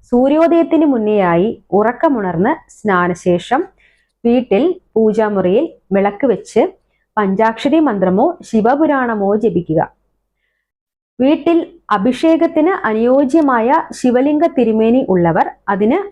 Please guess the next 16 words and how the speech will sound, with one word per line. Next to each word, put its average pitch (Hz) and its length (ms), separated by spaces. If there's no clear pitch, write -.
അഭിഷേകം 294 540
നടത്താം. 196 360
തിരുച്ചിത്ര 381 500
മാത്രമാണുള്ളതെങ്കിൽ 262 1080
അനുയോജ്യമായ 262 760
പുഷ്പങ്ങൾ 320 680
ചാർത്തി 214 420
ദീപ 262 340
ധൂപ 247 240
ആരാധനകൾ 233 580
കാട്ടി 185 360
പൂജ 311 200
ചെയ്യുക. 165 380
ക്ഷേത്ര 277 380
ദർശനത്തിന് 262 640
ശേഷം 190 420